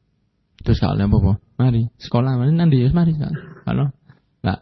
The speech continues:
tapi sekolah sing nggawa manfaat untuk tiang kathah dan untuk dirinya sendiri. Kemudian juga Fatihah untuk anak yang bernama Muhammad Anis. Anak dari sederek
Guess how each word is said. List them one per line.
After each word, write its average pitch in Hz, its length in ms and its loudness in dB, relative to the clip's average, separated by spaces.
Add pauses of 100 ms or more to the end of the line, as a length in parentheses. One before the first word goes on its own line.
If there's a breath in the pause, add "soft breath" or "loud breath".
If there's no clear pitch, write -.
tapi 107 180 0
sekolah 107 380 2
sing 110 160 2
nggawa 92 240 4
manfaat 101 480 4 (480 soft breath)
untuk - 880 0
tiang 110 320 6
kathah 101 560 2
dan 98 160 4
untuk 107 240 2
dirinya 92 320 2
sendiri. 85 480 -2 (1300 soft breath)
Kemudian 127 320 4
juga 117 240 2
Fatihah 117 560 2
untuk 127 720 -2 (640)
anak 127 480 0
yang 117 160 2
bernama 107 400 4
Muhammad 120 480 2
Anis. 107 320 8 (1300)
Anak 104 480 0
dari 104 560 2
sederek 90 640 -2